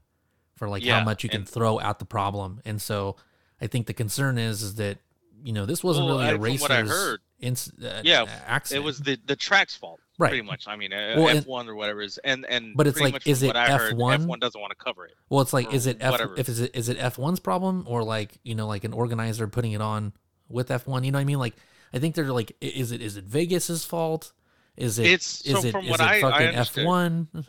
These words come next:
Speaker 1: You know?
Speaker 2: 'Cause I had a friend who, who talked to me about it a little bit, and he's, he's, he's into all this car stuff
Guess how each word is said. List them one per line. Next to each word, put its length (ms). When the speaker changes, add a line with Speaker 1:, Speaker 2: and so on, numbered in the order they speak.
Speaker 1:
You 140
know? 220
Speaker 2:
'Cause 160
I 80
had 160
a 40
friend 220
who, 260
who 180
talked 300
to 60
me 140
about 240
it 40
a 40
little 160
bit, 120
and 140
he's, 360
he's, 340
he's 240
into 220
all 160
this 160
car 200
stuff 220